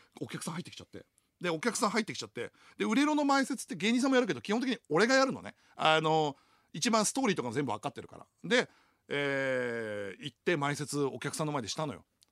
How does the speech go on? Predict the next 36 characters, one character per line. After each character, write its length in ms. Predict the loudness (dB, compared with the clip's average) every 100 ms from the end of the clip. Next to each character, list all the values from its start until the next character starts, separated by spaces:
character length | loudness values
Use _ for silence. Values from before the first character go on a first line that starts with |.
| -14
で、 60 |
そ 160 | -4 -2
の 60 | 0
時 220 | -2 -4
に、 280 | -6 -8 -14 _ _
あ 240 | -2 -2
の 1000 | -2 -6 -4 -4 -6 -6 -8 -8 -10 -12
ー、 140 | -16 -2
ま 80 | 0
あ、 20 |
よ 120 | 2
く 80 | 0
言 80 | -2
う 20 |
こ 80 | 0
と 80 |
が 60 | 2
あ 40 | 0
る 40 |
ん 40 |
だ 80 | -2
け 40 | -2
ど、 200 | -2 -4 _ -20 -20 -20 _ _
ま 120 | 0
あ、 20 | 2
売 100 | 4
れ 100 | 4
ろ 120 | 4
の 80 | 0
お 140 | 0
客 200 | -4 -2
さ 140 | -4
ん 80 | 0
は、 240 | 2 0 -2 _ _ _ _ -10
あ 100 | -8
の、 220 | -8 -12